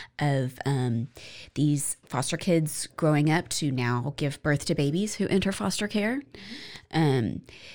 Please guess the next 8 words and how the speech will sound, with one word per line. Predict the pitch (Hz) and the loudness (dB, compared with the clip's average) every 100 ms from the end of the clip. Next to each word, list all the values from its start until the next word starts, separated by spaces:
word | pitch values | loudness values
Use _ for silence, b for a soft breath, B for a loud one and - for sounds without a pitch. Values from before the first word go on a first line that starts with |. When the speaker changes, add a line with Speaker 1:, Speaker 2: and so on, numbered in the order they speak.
| B B B | B B B
Speaker 1:
so | - - 160 147 | -4 2 4 4
just | - 156 | 2 -2
the | - | -2
trauma | - 196 185 196 | 2 4 6 6
of | 185 160 | 4 4
that, | 160 160 156 | 4 4 4
mental | 165 185 190 | 6 6 4
health, | 170 175 156 143 | 2 2 2 0